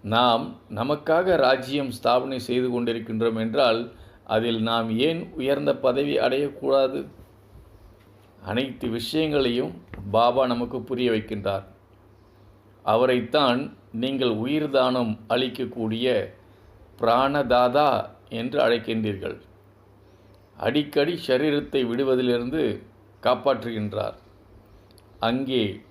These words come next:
சத்தியுகத்தில் மரணத்தை பற்றிய கவலை இருப்பது இல்லை. இங்கே எவ்வளவு கவலை இருக்கிறது!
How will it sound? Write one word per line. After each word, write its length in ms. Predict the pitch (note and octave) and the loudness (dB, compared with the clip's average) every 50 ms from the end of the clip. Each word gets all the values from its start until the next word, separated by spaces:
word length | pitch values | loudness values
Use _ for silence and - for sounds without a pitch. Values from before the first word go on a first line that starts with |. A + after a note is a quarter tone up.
| - | -16
சத்தியுகத்தில் 800 | - - A#2 A#2 A2 - D#3 C#3+ C3 C3 A#2+ - B2+ B2+ A#2 G#2+ G2 F2 - - - G#2 | -10 -6 -6 -6 -4 -4 -4 0 0 -2 -2 -2 -6 -4 -4 -4 -4 -6 -10 -12 -8 -4
மரணத்தை 540 | G#2 A2 A#2 A#2+ C#3+ D3+ C#3+ C3 - C#3 C3+ | 0 0 2 0 0 -2 -6 -8 -6 -8 -8
பற்றிய 420 | - - C3+ A2 G#2+ - A#2+ A2+ G#2+ G#2 G#2+ | -6 -6 -10 -10 -10 -8 -6 -4 -4 -4 -4
கவலை 340 | - - A2+ A#2+ B2+ C3 B2+ | 0 0 2 2 2 0 -2
இருப்பது 360 | A2+ A2 A2 - A2 G#2 G2+ G2+ | -4 -4 -6 -6 -6 -6 -6 -6
இல்லை. 260 | G2+ A2 A#2 A2+ G#2+ G#2+ - - - - - - - - - - - - - - - - - - - - - - | -4 -2 -2 -2 -2 -4 -12 -20 -20 -20 -20 -20 -20 -20 -20 -20 -20 -20 -20 -20 -20 -20 -20 -20 -20 -20 -18 -12
இங்கே 280 | - A#2 A2+ A2 A2 G2+ F#2 | -8 -6 -4 -2 -2 -2 -4
எவ்வளவு 320 | F#2 E2 F#2 G#2+ B2 C3 B2 | -6 -6 -6 -6 -6 -6 -2
கவலை 300 | - C3 B2 B2+ C3+ C#3 | 0 2 2 2 2 2
இருக்கிறது! 480 | C#3 C#3 B2+ - D#3 C#3+ C#3 C3+ D3 | -2 -4 -6 -4 -2 -2 0 0 -2